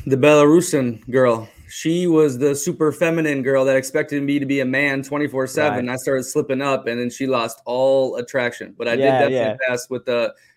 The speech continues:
Speaker 1: the German doctor that was, uh, living in Majorca. Um,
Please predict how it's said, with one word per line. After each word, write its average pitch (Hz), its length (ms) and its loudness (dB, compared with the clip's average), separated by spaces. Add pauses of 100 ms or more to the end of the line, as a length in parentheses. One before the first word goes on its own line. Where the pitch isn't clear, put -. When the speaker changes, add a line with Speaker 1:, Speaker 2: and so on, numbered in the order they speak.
(140)
Speaker 1:
the 131 80 -4
German 135 340 0
doctor 127 380 -2
that 120 120 2
was, 120 220 -2
uh, 117 80 0
living 123 240 -2
in 120 120 -2
Majorca. 117 600 -4
Um, 135 340 0